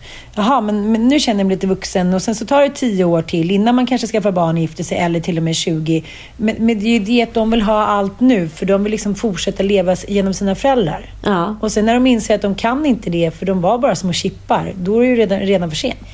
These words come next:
Speaker 2: Men det är intressant, det är exakt så här, samma kammarspel som pågår liksom. Det, du lever liksom i någon form av cykel, inte liksom i en liten tidslinje, utan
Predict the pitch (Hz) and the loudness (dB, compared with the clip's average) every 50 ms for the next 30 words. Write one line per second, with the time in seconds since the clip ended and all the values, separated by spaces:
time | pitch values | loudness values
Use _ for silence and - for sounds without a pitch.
0 | - - - - 190 196 208 202 208 214 214 - - 233 208 196 196 202 208 202 | -18 -14 -4 -2 0 0 0 0 0 -2 -4 -2 -2 -2 -2 -2 -2 -4 -4 -2
1 | - 226 208 - - 202 196 202 226 208 196 196 196 - - 233 214 202 196 196 | -4 -4 -4 -2 -2 -2 0 0 -2 -2 -2 -4 -4 -4 -4 -2 0 0 0 -2
2 | 185 - - 233 214 202 202 190 185 - - 214 202 190 180 185 214 214 202 175 | -2 -2 -2 -2 -2 -2 -2 -6 -6 -2 0 2 2 2 2 0 0 0 0 0
3 | 156 156 - 165 165 170 180 185 - - - - 185 180 180 196 - - - - | -2 -4 -4 -2 0 0 0 0 0 -2 -6 -8 -8 -6 -6 -6 -4 -6 -6 -8
4 | - - 208 - - 190 185 185 196 202 214 220 233 233 220 190 196 185 180 - | -8 -8 -8 -8 -6 -6 -2 0 0 2 2 2 2 0 0 0 -2 -2 -2 -2
5 | 190 185 185 180 170 170 170 170 190 175 175 165 185 175 170 - - - - - | 0 0 0 0 0 0 -2 0 0 0 0 0 -2 -2 -4 -4 -6 -8 -4 0
6 | 226 226 226 214 220 208 208 - - 175 160 220 349 175 160 156 156 - 175 170 | 0 2 2 2 0 0 -2 -2 -2 -2 0 2 0 0 -2 -2 -2 -2 -2 -2
7 | 156 - 165 165 160 156 156 156 156 156 151 151 147 - 208 202 190 160 151 151 | -2 -2 -2 0 0 0 0 -2 -2 -2 -4 -4 -2 0 0 0 0 -2 -4 -6
8 | - - 185 196 214 233 233 214 202 180 160 147 147 147 160 151 147 147 151 | -4 0 0 2 2 2 0 0 0 0 0 -2 -2 -2 -2 -2 -2 -2 -6